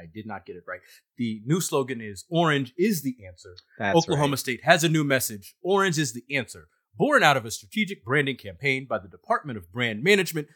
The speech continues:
Speaker 1: the new slogan reflects O S U's commitment to the land grant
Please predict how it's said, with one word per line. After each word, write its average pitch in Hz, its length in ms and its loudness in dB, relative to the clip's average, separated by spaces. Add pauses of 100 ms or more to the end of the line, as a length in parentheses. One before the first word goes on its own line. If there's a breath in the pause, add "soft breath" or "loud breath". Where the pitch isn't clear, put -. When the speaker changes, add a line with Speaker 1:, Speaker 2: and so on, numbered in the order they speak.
(140 soft breath)
Speaker 1:
the 165 80 2
new 277 160 4
slogan 151 400 -2
reflects - 680 -2
O 190 160 0
S 151 200 -2
U's 120 160 -4
commitment 120 500 -4 (220)
to 120 80 -6
the 107 80 -4
land 160 320 2
grant 127 240 -8